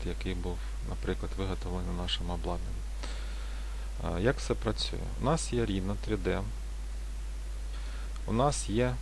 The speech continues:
модель. Ну, наприклад, це, ем, е, тут зображена робота з поворотною вісю. Виготовлення три Д об'єкта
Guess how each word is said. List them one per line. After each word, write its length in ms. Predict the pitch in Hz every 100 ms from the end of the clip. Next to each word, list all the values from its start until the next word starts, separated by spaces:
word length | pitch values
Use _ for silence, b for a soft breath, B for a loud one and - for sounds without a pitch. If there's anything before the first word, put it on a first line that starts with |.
| -
модель. 380 | 104 92 90 90 - - - - -
Ну, 140 | 135 120
наприклад, 460 | 92 113 113 95 - -
це, 280 | - 113 - -
ем, 460 | 95 92 90 90 92 - - - 90
е, 120 | 82 - - - -
тут 160 | 120 107
зображена 540 | 95 95 110 101 95
робота 500 | 92 92 113 - 92
з 300 | - - - 95 92
поворотною 580 | 95 95 107 98 95 92 90
вісю. 280 | 90 - - - - - - - - - B B B B B -
Виготовлення 760 | 101 117 104 - 92 95 92 90 -
три 120 | 101
Д 220 | 98 90
об'єкта 680 | 95 113 165 160 - 117